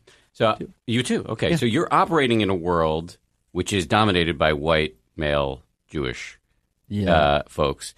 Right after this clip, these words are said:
Speaker 2: Yes.
Speaker 1: I wonder, would you have been successful, especially at that period of time, in hustling in the way in which you were hustling if you were a female of color?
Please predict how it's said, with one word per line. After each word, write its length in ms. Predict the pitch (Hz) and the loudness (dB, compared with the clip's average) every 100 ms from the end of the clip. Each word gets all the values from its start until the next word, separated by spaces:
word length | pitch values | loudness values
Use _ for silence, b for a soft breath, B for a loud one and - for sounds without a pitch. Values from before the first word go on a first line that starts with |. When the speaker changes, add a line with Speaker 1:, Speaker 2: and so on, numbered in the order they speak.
| b | b
Speaker 2:
Yes. 320 | 92 87 - - - | -10 -10 -10 -12 -2
Speaker 1:
I 240 | 139 175 | 0 2
wonder, 420 | 147 147 123 107 | 2 2 2 2
would 280 | 87 110 131 | 0 -2 -2
you 140 | 170 | -4
have 280 | 180 175 139 | -2 -2 -4
been 180 | 127 135 | -4 -4
successful, 480 | - 117 120 - 90 | -4 -6 -6 -4 -6
especially 400 | 80 98 - 92 | -4 -6 -4 -4
at 140 | 85 | -2
that 320 | 87 90 90 - _ _ | 0 0 0 -6 _ _
period 360 | - 113 107 90 | -4 0 2 0
of 100 | - | -6
time, 420 | - 98 82 78 - | -6 -2 -2 -2 -2
in 300 | 87 80 73 b b _ | -2 -2 -6 b b _
hustling 500 | - 135 - 120 104 | -2 -2 0 2 2
in 80 | 90 | 2
the 80 | |
way 260 | 87 92 92 | 2 2 4
in 120 | 87 | 2
which 200 | 85 - | -2 -4
you 80 | 90 | -4
were 100 | 80 | -4
hustling 520 | 92 101 - 80 73 - | -2 -4 -2 -4 -4 -6
if 180 | 87 | -8
you 160 | 87 85 | -6 -4
were 440 | 80 82 80 78 b b b | -2 0 0 -2 b b b
a 60 | 85 | -14
female 800 | - 104 95 87 85 82 80 80 | -4 0 2 4 4 4 2 -2
of 160 | - 76 | -6 -8
color? 300 | - 65 - | -6 -8 -10